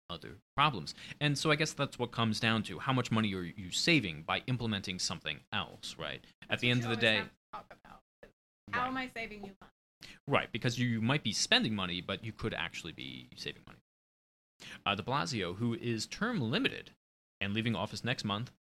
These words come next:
Speaker 1: first asked the state for permission to authorize such sites in twenty eighteen. At the time, city officials said they would need approval from the state health department and the district attorneys in the area, um, and other officials.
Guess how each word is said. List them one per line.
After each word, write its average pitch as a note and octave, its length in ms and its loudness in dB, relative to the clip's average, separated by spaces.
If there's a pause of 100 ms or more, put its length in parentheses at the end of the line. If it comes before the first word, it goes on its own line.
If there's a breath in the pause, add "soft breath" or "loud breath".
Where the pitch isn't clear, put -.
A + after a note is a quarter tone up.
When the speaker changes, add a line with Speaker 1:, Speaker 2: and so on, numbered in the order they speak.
(140)
Speaker 1:
first E3 300 0
asked D3 300 0
the B2+ 120 0
state E3 340 2
for A#2 140 -4
permission B2 420 2
to G2+ 200 -6
authorize A#2+ 540 0
such - 260 0
sites F#2 340 0
in C3+ 140 2
twenty A#2+ 420 2
eighteen. G#2+ 640 -2 (340 loud breath)
At A#2+ 120 -14
the - 60 -12
time, A2 260 0
city G2 240 -2
officials G#2 460 -6
said F2 360 -4
they F#2 260 -4
would G#2 300 -8
need F#2 300 -6
approval G#2 380 -6
from F#2 200 -6
the C3+ 60 -4
state - 260 -6
health - 200 -6
department F#2+ 340 -4 (340 loud breath)
and F3 240 -2
the G3+ 40 -2
district D3+ 380 -2
attorneys G2+ 440 -2
in G2+ 180 -6
the B2+ 160 -4
area, D#2 200 -8 (340)
um, C2 380 -8
and E2+ 240 -12 (100)
other - 260 -16 (120)
officials. - 400 -6